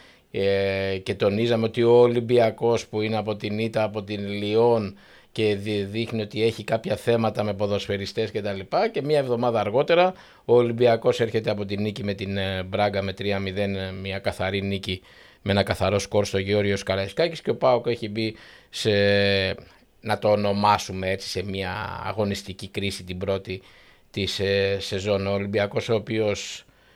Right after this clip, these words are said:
εμφάνισε το περσινό του ευρωπαϊκό πρόσωπο, βρήκε απέναντι ομάδα που το τέριαζε και τον βόλευε, γιατί η Μπράγκα είναι ομάδα που παίζει ποδόσφαιρο, προσπαθεί να δι-, φτιάξει το παιχνίδι της από πίσω, και εκεί το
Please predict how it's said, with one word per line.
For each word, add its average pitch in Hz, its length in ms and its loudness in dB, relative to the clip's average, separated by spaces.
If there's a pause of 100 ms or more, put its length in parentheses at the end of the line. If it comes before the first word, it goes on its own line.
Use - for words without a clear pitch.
(220)
εμφάνισε 107 1000 -2
το - 120 -4
περσινό 101 720 -2
του 104 120 -4
ευρωπαϊκό 98 720 -2
πρόσωπο, 107 720 0
βρήκε 110 340 -2
απέναντι 107 460 -2
ομάδα 104 340 0
που 110 140 -8
το 101 420 -2
τέριαζε 104 580 0
και 101 120 -6
τον 101 220 -4
βόλευε, 104 400 0
γιατί 101 260 -4
η 101 140 -4
Μπράγκα 101 300 -2
είναι 104 140 -4
ομάδα 101 300 -6
που 98 180 -12
παίζει 101 280 -4
ποδόσφαιρο, 101 500 -4
προσπαθεί 98 360 -8
να 101 160 -4
δι-, 95 300 -8
φτιάξει - 380 -6
το - 60 -2
παιχνίδι 101 380 -4
της 107 140 -8
από 101 180 -6
πίσω, 110 280 -6
και 98 160 -4
εκεί 95 260 -6
το 101 200 -4